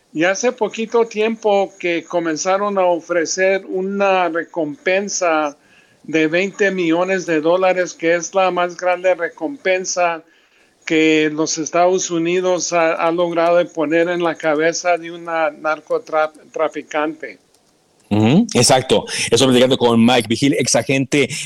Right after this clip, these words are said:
Speaker 2: eh, de la dea. La agencia antidrogas, Mike, eh, pues tenía es-, esta, em, pues, eh,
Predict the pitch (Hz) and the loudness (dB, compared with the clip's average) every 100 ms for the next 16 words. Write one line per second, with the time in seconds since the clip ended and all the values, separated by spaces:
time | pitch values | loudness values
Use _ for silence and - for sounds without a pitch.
0 | 131 104 107 113 113 123 135 104 - - | -2 0 2 2 2 2 0 0 -6 -18
1 | - - - 180 180 165 143 147 147 131 | -4 -2 0 0 2 0 0 2 2 2
2 | 113 113 123 - 117 104 95 95 - 101 | 0 -2 -2 -4 -2 0 0 -4 -6 -6
3 | 117 120 131 131 127 - 131 - 131 117 | -2 0 0 0 -2 -2 -4 0 2 2
4 | 101 104 107 98 95 92 - - _ 101 | 0 -2 -4 -4 -8 -10 -14 -16 _ -6
5 | 101 - 104 95 90 87 85 85 | -2 -2 0 0 -2 -4 -6 -6